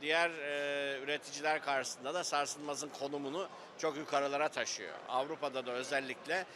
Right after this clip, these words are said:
e, biz, e, en önde gelen firmalarından biri halindeyiz. Her türlü geri bildirimle zaten çok hızlı reaksiyon gösteriyoruz. Sarsılmaz'ın en büyük gücü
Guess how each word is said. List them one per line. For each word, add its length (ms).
e, 300
biz, 420
e, 440
en 160
önde 240
gelen 300
firmalarından 760
biri 140
halindeyiz. 580
Her 360
türlü 260
geri 340
bildirimle 560
zaten 380
çok 240
hızlı 220
reaksiyon 520
gösteriyoruz. 520
Sarsılmaz'ın 680
en 260
büyük 240
gücü 340